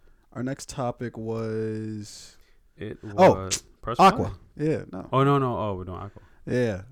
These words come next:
Speaker 2: It's not
Speaker 1: Uh,
Speaker 2: over here,
Speaker 1: let's spend
Speaker 2: sorry.
Speaker 1: five minutes on Aqua 'cause I'm very curious about this. Uh, we have the Aquaman movie dropping,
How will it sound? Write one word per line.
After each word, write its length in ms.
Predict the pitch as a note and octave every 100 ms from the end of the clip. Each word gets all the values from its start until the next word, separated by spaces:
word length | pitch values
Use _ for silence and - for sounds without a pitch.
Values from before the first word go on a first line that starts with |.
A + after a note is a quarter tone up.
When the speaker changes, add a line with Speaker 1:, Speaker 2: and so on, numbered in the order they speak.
| D3
Speaker 2:
It's 60 | -
not 240 | A2+ A2
Speaker 1:
Uh, 80 | G#2+
Speaker 2:
over 80 | G#2+
here, 80 | G#2+
Speaker 1:
let's 120 | A2 -
spend 280 | - D3+
Speaker 2:
sorry. 200 | A#2+ C3
Speaker 1:
five 80 | A#2+
minutes 200 | A#2 A2+
on 120 | G#2
Aqua 360 | F#2 A2 G#2 G2
'cause 140 | F#2 G#2
I'm 120 | A2+
very 340 | A2+ D3+ C3+
curious 480 | G#2 - G#2 F2 E2+
about 240 | E2+ D2+ C#2
this. 340 | B1 - -
Uh, 420 | F#2 F#2 F#2 F#2 F#2+
we 140 | B2
have 180 | D3 B2+
the 100 | A2
Aquaman 560 | A2 A2+ G2 F#2+ F2+ F2+
movie 260 | F#2 F2
dropping, 580 | F2 F#2+ F2 F2+ F2 E2+